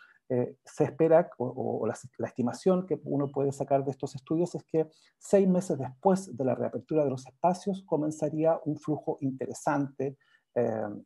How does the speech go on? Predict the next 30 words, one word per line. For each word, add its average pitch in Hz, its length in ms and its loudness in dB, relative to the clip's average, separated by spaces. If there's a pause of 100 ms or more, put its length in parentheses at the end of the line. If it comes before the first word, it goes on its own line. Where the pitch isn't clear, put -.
(100)
de 139 320 4
personas 131 640 -2
asistiendo 127 720 -2 (340)
a 135 140 6
los 127 160 0
espacios - 360 -6
culturales. - 600 -8 (560)
Em, 135 400 6 (320)
otros 208 260 4
factores 143 600 2 (160)
que 135 100 2
van 135 160 4
a 139 60 6
determinar 123 760 4
la 143 120 4
participación 147 840 -2
en 175 180 2
el 127 120 0
corto 127 340 -4
plazo 185 520 -2
tienen 180 180 -2
que 175 120 0
ver 175 100 2
con 170 140 0
la 156 80 10
aplicación 143 540 0
de 147 80 0
protocolos 135 480 -2
de 123 80 0
higienización, 131 920 -4